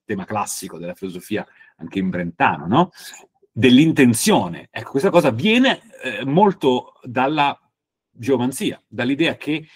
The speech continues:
chi deve fare un-, c'è una domanda debba avere chiara e focalizzata la propria intenzione. Ecco, e poi bisogna curare molto bene il supporto di questa scrittura, deve essere una superficie co-, co-, coperta di sabbia,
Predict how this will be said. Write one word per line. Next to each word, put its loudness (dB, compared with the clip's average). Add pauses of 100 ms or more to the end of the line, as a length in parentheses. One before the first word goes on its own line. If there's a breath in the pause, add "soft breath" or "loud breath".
(280 loud breath)
chi -4
deve 2
fare 4
un-, -2 (300)
c'è -10
una -4
domanda -2
debba -4
avere -2
chiara 0
e -4
focalizzata -2
la -2
propria -2
intenzione. -6 (760 loud breath)
Ecco, 0
e 2
poi 4
bisogna 2
curare 0
molto -2
bene 0
il 2
supporto 0
di -10
questa -8
scrittura, -6 (240 soft breath)
deve -10
essere -4
una 0
superficie -2 (320)
co-, -4
co-, -6
coperta -4
di -6
sabbia, 2